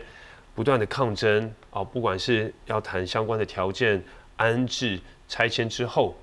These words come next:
权利义务等等，他还是展现他的魄力。他觉得未来中华路就是要展现像林荫大道这样子的风格、风貌。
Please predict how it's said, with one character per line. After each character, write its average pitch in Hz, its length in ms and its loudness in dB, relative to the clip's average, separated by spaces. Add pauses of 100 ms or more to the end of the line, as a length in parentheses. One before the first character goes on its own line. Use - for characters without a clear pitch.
权 - 180 -4
利 113 160 -2
义 120 60 0
务 104 120 -4
等 117 200 -6
等， 110 100 -6 (600)
他 190 140 6
还 143 140 2
是 123 220 -2 (300)
展 92 180 0
现 95 300 -2
他 - 160 -4
的 101 80 -2
魄 98 240 0
力。 87 160 -4
他 117 140 -2
觉 101 180 0
得 98 120 2 (640)
未 135 120 6
来 107 140 6
中 127 200 2
华 107 200 2
路 107 200 0 (260)
就 127 120 2
是 110 100 -2
要 117 80 2
展 82 240 -8
现 - 160 -2
像 101 240 -4
林 87 120 -8
荫 113 100 -6
大 104 160 -4
道 95 160 -10
这 - 100 -8
样 92 140 -10
子 - 160 -18 (500)
的 87 220 -2
风 120 280 -2
格、 - 140 -10 (160)
风 110 160 -4
貌。 127 220 -4